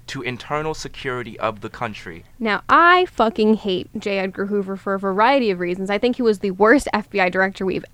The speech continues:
Speaker 2: ever had. He was just really dirty and scummy. And he actually had a few different problems with, like, race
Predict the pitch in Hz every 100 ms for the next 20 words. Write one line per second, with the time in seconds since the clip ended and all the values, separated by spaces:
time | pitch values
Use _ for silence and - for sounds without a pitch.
0 | - 247 226 202 190 165 196 - 202 185
1 | 190 - 202 220 202 - _ _ _ _
2 | _ - 233 254 269 208 - 214 202 196
3 | 190 190 - - 208 254 370 - - -
4 | - - 240 233 233 233 - 240 - 294
5 | 262 240 220 233 226 220 202 208 202 208
6 | 208 202 196 196 185 190 196 233 -